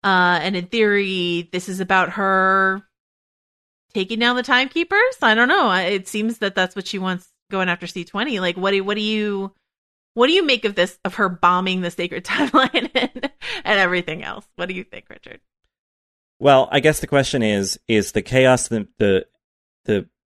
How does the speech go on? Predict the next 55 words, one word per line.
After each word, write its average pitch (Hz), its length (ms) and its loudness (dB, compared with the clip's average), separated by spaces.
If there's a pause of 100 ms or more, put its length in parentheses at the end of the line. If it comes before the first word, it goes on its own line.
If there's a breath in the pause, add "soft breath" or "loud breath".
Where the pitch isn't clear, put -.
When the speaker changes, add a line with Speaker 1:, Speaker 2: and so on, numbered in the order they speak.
Speaker 2:
the 107 220 -6
end 98 340 -2
goal, 85 540 0 (720)
or 107 240 8
does 92 160 -2
Speaker 1:
Mm-hmm. 85 60 -6
Speaker 2:
the 98 60 2
chaos 101 440 2
create 101 400 -2
an 92 80 -2
opportunity 87 520 0
for 85 180 -4
something 85 400 0
specific? - 680 -2 (200)
You 104 140 2
know? 87 240 2
Speaker 1:
Correct. - 360 -12 (140)
Speaker 2:
Um, - 320 6
Speaker 1:
A 170 100 4
distraction. - 680 -4
Speaker 2:
a 107 60 2
distraction 101 680 2
of 90 120 2
some 92 160 0
Speaker 1:
Yeah. 87 80 -6
Speaker 2:
kind, 87 400 -2
or 87 580 4
maybe 95 300 0
there's 90 220 2
an 87 180 -2
unlocking 90 760 -2
of 104 180 -2
something. 107 380 0
Maybe 101 240 6
there 92 160 6
is 101 200 4
another 95 380 4
timeline 90 560 -2
that - 160 -6
can 92 180 -2
be 90 80 -2
born 104 320 2
of 117 120 0
that 101 180 0
chaos, 90 400 -2
that, 95 160 -2
like, 90 160 0
where 90 160 0
something 92 320 -4
crucial 85 400 -6
happens 85 440 -6
or 87 100 -4
becomes 90 340 -6
available, 82 480 -2
or, - 300 -6